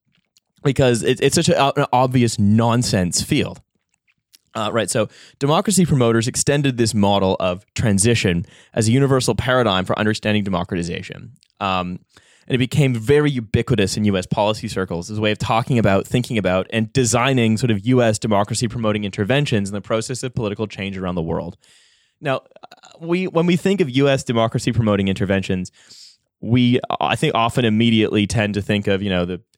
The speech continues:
them painting democracy on a series of bombs and then dropping them a bunch of schools, which is quite often when the U S says, "We're promoting democracy," that is what they're doing. Um, but there are other, dem-, dem-, like, pr-, you might say, pro-democracy interventions,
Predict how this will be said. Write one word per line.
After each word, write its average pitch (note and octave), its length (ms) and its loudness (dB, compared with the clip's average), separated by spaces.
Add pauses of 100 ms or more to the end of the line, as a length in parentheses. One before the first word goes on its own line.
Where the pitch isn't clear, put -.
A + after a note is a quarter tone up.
(280)
them G#2 160 -2
painting A2 400 -2
democracy G2 580 0
on F#2+ 80 0
a F2+ 60 -2
series G2 380 -6
of E2 100 -12
bombs G2 400 -4
and F#2 100 -10
then F2+ 80 -10
dropping F#2+ 380 -2
them G2 80 -6
a F#2 80 -2
bunch F#2 240 -6
of E2+ 80 -8
schools, F2 480 -4
which - 240 -16
is A#2 340 -12 (360)
quite F3+ 240 0
often C3+ 320 2
when G#2+ 140 2
the G#2+ 80 4
U A2 160 4
S G#2 120 2
says, G#2+ 220 0
"We're C3+ 160 -2
promoting G#2 320 0
democracy," A2 520 -2
that G#2 240 0
is B2 220 0
what G2+ 120 -4
they're F2 100 -8
doing. F2 400 -4 (560)
Um, F#2+ 260 0 (240)
but B2+ 380 2 (340)
there B2+ 260 0 (100)
are B2+ 380 4 (200)
other, C3 320 4
dem-, A#2+ 160 -2 (140)
dem-, A#2+ 240 0 (140)
like, G#2+ 180 0 (160)
pr-, - 100 -6
you C3 120 -2
might A2+ 200 0
say, G#2+ 180 0
pro-democracy A#2 800 0
interventions, B2 640 -2